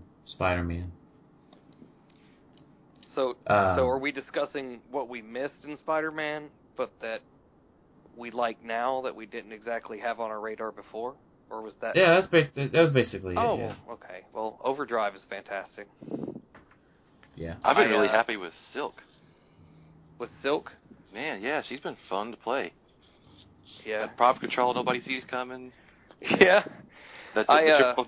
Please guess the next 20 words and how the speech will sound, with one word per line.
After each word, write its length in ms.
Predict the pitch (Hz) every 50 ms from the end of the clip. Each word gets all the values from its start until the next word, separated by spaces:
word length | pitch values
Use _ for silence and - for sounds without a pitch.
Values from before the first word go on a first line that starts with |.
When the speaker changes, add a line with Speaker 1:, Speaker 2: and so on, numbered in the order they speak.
| - -
Speaker 3:
the 80 | 123 110
triple 220 | - 123 123 131
target 280 | 120 127 127 127 123 117
incapacitate, 880 | 120 127 123 - 117 - 120 120 120 - 120 - 131 123 123 123 127 -
even 200 | 123 120 117 117
though 120 | 117 117
it's 160 | 113 - - - - -
sort 160 | - 117 113
of 60 | 120 117
situational. 720 | - 131 117 - 123 123 117 113 117 - - 113 120 123 123 _ _ _ _ _ - - - _ _ _ _ -
Speaker 2:
Yeah. 280 | - 127 120 120 131 131 _ _ _ _ - - - - _ -
I, 200 | 143 160 160 160
uh, 160 | 160 160 139 -
I 80 | 160
hadn't 320 | 151 160 185 202 196 180 -
played 320 | - - 151 165 165 175 180 _ -
in 120 | 170 175
a 40 | 170 - _ _
few 160 | - 175 175
weeks 280 | 170 175 185 196 185 -